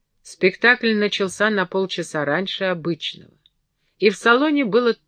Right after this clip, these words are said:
только восемь-десять пожилых дам, когда гостей пригласили перейти в зрительный зал. Эти особы совсем не внушали принцу страха,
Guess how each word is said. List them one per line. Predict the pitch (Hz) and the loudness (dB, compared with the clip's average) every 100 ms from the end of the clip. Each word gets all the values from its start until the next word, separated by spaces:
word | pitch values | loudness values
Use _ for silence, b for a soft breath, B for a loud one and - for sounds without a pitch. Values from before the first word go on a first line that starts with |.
| - | 0
только | 214 254 - 220 | 0 0 -2 -6
восемь-десять | 196 147 196 208 - 208 170 131 175 180 196 - | -6 -2 0 0 -2 -6 -4 0 0 0 -6 -8
пожилых | 156 143 156 151 175 147 | -8 -4 -2 -2 -4 -6
дам, | 139 143 127 170 _ _ _ _ - | -4 -4 -6 -12 _ _ _ _ -2
когда | 170 156 170 | 0 2 2
гостей | 160 156 - 226 247 | 2 -2 -2 -2 -2
пригласили | 180 156 147 143 175 175 151 | -2 -2 -2 -2 -2 -2 -2
перейти | 143 131 127 - 226 262 _ _ - | -4 -4 -6 -6 -6 -6 _ _ -18
в | |
зрительный | 135 143 151 175 180 170 170 160 | -8 -2 -2 -2 -6 -8 -8 -10
зал. | 127 107 - _ _ _ _ _ _ _ _ | -14 -16 -18 _ _ _ _ _ _ _ _
Эти | - 180 185 | 0 0 2
особы | 170 170 269 285 175 - _ _ _ | 2 2 -2 -2 -4 -14 _ _ _
совсем | - 190 190 302 277 | -2 0 0 0 0
не | 226 | 0
внушали | 185 185 - 208 202 | -2 -4 -2 0 0
принцу | 185 175 190 180 196 | -2 -2 -4 -4 -10
страха, | - - 143 131 - - | -10 -6 -4 -4 -10 -20